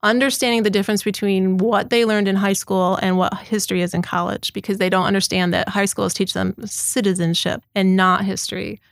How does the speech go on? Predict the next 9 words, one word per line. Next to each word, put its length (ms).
not 380
major 800
global 440
historical 460
themes. 300
They 180
think 540
they 240
know 480